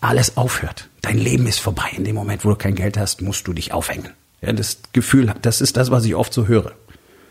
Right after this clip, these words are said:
wenn Leute reden. Denke ich mir, „Okay, was machst du denn, wenn du kein Geld hast? Alles verloren, ja. Bleibt nur noch Alkoholismus und die Brücke, oder wie?“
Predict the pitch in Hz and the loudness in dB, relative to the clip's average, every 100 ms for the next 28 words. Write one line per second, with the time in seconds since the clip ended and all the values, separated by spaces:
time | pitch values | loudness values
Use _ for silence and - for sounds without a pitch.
0 | - _ 92 85 78 87 78 60 - 87 | -20 _ -4 -4 -4 -8 -10 -14 -10 -8
1 | 104 95 95 - - 95 - 285 - 277 | -6 -4 -4 0 0 2 0 0 2 4
2 | 110 104 92 82 78 - - - - 127 | 4 2 0 -2 -4 -6 -4 -4 -4 -2
3 | 139 131 120 110 - - - - - - | -2 -2 -2 -4 -8 -14 -16 -20 -20 -20
4 | - - - - - - 139 127 - 131 | -20 -20 -20 -14 -10 0 2 2 0 -2
5 | 139 135 135 131 127 - 135 123 113 80 | 2 4 4 4 2 2 0 2 2 0
6 | 65 78 | -6 -12